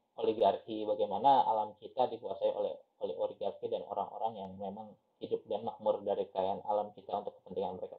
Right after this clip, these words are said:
sendiri. Ini contoh yang lain,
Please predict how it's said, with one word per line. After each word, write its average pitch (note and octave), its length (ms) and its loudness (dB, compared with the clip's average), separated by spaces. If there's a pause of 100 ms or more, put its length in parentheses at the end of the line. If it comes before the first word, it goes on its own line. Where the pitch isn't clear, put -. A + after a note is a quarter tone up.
sendiri. - 320 -16 (2000)
Ini C#3+ 100 6
contoh D3+ 260 12
yang C#3 160 12
lain, C3 460 12